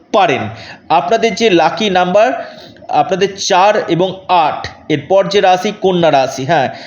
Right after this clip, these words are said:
কন্যা রাশির আগামীকাল হঠাৎ ভাগ্য খুলতে পারে। কন্যা রাশির বিজনেস ক্ষেত্রে বড় ধরনের লাভ হতে চলেছে। আপনাদের আকস্মিক অর্থপ্রাপ্তি, ভাগ্যের দ্বারা ধনপ্রাপ্তি, কর্মক্ষেত্রে উন্নতি এবং ম-, প্রতিষ্ঠা আপনারা পেতে চলেছেন।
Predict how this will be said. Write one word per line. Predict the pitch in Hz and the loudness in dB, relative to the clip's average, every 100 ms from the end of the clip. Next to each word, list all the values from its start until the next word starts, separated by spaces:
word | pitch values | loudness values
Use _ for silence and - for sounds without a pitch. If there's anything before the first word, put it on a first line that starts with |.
| - - | -20 -4
কন্যা | 180 220 233 | 0 2 4
রাশির | 233 226 233 | 2 2 -2
আগামীকাল | - 170 180 208 214 220 214 202 - - | 0 0 0 -2 0 0 0 -4 -14 -6
হঠাৎ | 170 175 165 160 | -4 0 0 0
ভাগ্য | - 180 185 | 0 0 0
খুলতে | 175 202 202 | 0 0 2
পারে। | 185 131 - - - - | 2 0 -4 -10 -20 -4
কন্যা | 180 208 | 0 2
রাশির | 226 226 226 233 175 | 4 2 0 -4 -6
বিজনেস | 131 160 180 240 | -4 -4 -4 -6
ক্ষেত্রে | 233 240 233 220 | -4 -6 -4 -2
বড় | 190 196 | 2 2
ধরনের | 208 220 208 151 | 4 4 4 4
লাভ | 156 190 185 | 4 2 2
হতে | 208 208 | 0 0
চলেছে। | 196 170 147 110 - - - | 0 0 -2 -4 -8 -18 -6
আপনাদের | - 170 190 208 - | -2 0 0 0 0
আকস্মিক | 165 175 202 226 233 - | 0 0 0 0 -2 0
অর্থপ্রাপ্তি, | 170 170 220 214 208 208 220 220 - - - | 0 2 -2 0 0 0 -4 -4 -6 -16 -14
ভাগ্যের | 117 160 180 170 214 180 | -6 -2 -2 -2 -2 2
দ্বারা | 214 202 | 2 2
ধনপ্রাপ্তি, | 139 175 185 208 208 - 220 | 0 -2 0 0 0 -2 -6
কর্মক্ষেত্রে | - 165 196 202 208 - 208 | -2 -2 0 -2 -4 0 0
উন্নতি | 170 190 190 196 214 214 208 - - | 0 0 0 0 0 0 -2 -8 -4
এবং | 170 185 - - | -2 0 -4 -8
ম-, | 165 170 156 160 | 0 2 0 0
প্রতিষ্ঠা | 180 233 220 - 160 - - - | 0 0 -2 0 0 0 -6 -4
আপনারা | 151 175 185 | -2 0 0
পেতে | 156 151 214 311 - - | 0 0 0 0 -6 -12
চলেছেন। | - 147 131 147 | -2 0 0 -2